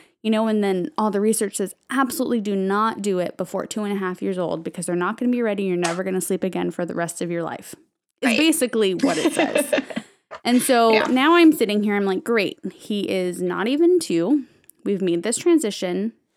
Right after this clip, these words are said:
Speaker 1: you know, six months
Speaker 2: Mm-hmm.
Speaker 1: earlier than we had originally planned anyway."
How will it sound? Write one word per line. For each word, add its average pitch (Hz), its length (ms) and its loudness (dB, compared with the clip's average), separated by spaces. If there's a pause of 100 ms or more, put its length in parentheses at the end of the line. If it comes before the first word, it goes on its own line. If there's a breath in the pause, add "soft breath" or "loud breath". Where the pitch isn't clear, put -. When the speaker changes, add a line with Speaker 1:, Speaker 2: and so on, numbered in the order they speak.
(300)
Speaker 1:
you 294 140 4
know, 220 200 0
six 311 300 -4
months 339 180 4
Speaker 2:
Mm-hmm. 202 80 0
Speaker 1:
earlier 240 220 2
than 214 180 -2
we 202 120 -2
had 269 320 -6
originally 220 520 0
planned 196 500 -2
anyway." 190 580 -2